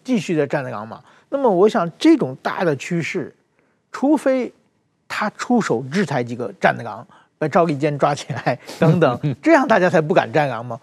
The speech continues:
Speaker 1: 否则的话，我越站着岗，我升官越快嘛。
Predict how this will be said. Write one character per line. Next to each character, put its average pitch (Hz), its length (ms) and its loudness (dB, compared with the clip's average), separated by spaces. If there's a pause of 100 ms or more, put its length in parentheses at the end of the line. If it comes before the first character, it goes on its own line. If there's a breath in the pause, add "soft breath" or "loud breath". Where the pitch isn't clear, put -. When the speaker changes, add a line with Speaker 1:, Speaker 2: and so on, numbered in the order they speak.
Speaker 1:
否 180 240 4
则 233 160 4
的 285 140 2
话， 214 240 -2 (400 soft breath)
我 170 120 2
越 269 180 4
站 233 180 0
着 196 60 0
岗， 170 140 -2
我 147 80 -4
升 185 200 -2
官 185 140 2
越 165 120 2
快 135 280 -2
嘛。 107 160 -12